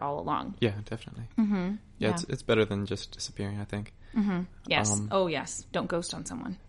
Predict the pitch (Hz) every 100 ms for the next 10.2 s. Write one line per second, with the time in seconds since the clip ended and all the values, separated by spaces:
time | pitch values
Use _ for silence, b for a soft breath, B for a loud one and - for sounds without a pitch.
0 | - 135 190 156 123 107 104 107 117 127
1 | 104 98 - - - 156 160 131 117 107
2 | 101 - - 110 131 - 110 104 98 101
3 | 92 104 110 107 - 98 104 - 104 127
4 | 123 110 107 107 - - 107 107 - 101
5 | - 101 - - 95 101 - 101 107 139
6 | B B B B - 101 - 95 101 104
7 | 104 B B B B - 120 120 104 117
8 | 107 107 - - 104 107 104 107 107 107
9 | 107 101 B B B B B - 98 104
10 | 101 110